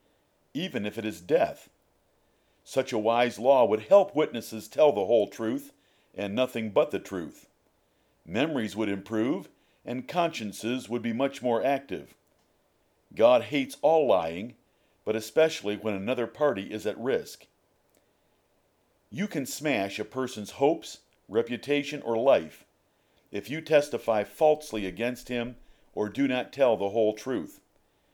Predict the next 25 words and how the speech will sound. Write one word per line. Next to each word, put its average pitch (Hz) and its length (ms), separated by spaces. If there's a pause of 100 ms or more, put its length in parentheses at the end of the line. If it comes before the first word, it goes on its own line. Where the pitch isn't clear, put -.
(280)
You 117 160
can 107 200
cut 135 260
him 110 160
deeply, 107 520
as 95 200
with 113 160
a 113 60
sword, 98 500 (580)
if 107 200
you 107 100
fail 143 360
to 139 140
deliver 107 380
him 101 300
from 107 200
trouble, - 480 (480)
when 202 160
you 202 100
know 143 220
the 101 120
truth 131 400
about 101 240
a 101 60
matter. 101 420